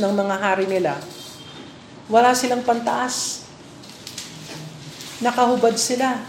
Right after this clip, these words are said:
Have you seen archaeological pictures of Egyptian pharaohs, Egyptian soldiers? They have nothing to wear on the top. They are naked.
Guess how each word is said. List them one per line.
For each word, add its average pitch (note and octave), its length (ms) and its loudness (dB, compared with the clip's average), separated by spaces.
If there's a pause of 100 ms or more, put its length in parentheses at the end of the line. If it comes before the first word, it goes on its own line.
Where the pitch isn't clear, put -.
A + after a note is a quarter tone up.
(1700)
Have G#3+ 160 6
you C#4+ 160 6
seen C#4+ 240 2
archaeological A3+ 800 6
pictures G#3+ 400 -2
of F#3+ 160 2
Egyptian F#3 560 0 (400)
pharaohs, F3+ 880 6 (480)
Egyptian F#3+ 480 2
soldiers? F#3 960 2 (560)
They A3+ 160 8
have G#3+ 240 4
nothing G#3 560 2
to G#3+ 80 -2
wear F#3 320 2
on F3+ 160 -4
the E3+ 160 0
top. - 240 -4 (1700)
They F3 160 0
are E3+ 160 -2
naked. E3 480 -4